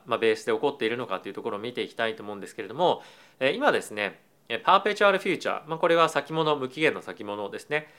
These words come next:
のオープンインタレストっていうのが、今また回復してきていますと。で、一旦ですね、エスイーシーが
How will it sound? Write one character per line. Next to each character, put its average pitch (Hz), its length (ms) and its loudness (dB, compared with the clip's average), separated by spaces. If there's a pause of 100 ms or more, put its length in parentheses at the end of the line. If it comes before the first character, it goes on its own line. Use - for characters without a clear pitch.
(180)
の 147 140 2
オ 170 80 8
ー 175 40 0
プ 185 120 -2
ン 196 80 2
イ - 20 -2
ン 196 40 -4
タ 175 120 6
レ 143 80 6
ス 135 80 -8
ト 135 120 0
っ - 40 -14
て 135 100 -4
い - 20 -2
う 127 40 -4
の 139 100 -6
が、 160 360 4 (240)
今 190 440 2
ま 120 100 6
た 135 360 6
回 135 180 4
復 147 200 -8
し 147 100 -10
て 147 100 0
き - 80 -8
て 107 100 -8
い 98 80 -10
ま 95 140 -6
す - 60 -18
と。 - 140 -14 (100)
で、 139 100 0
一 135 120 -6
旦 247 160 4
で 131 120 2
す - 80 -8
ね、 107 100 -4
エ 113 40 -4
ス 190 140 -6
イ 196 40 0
ー - 20 0
シ 196 200 -6
ー 175 100 -2
が 156 320 2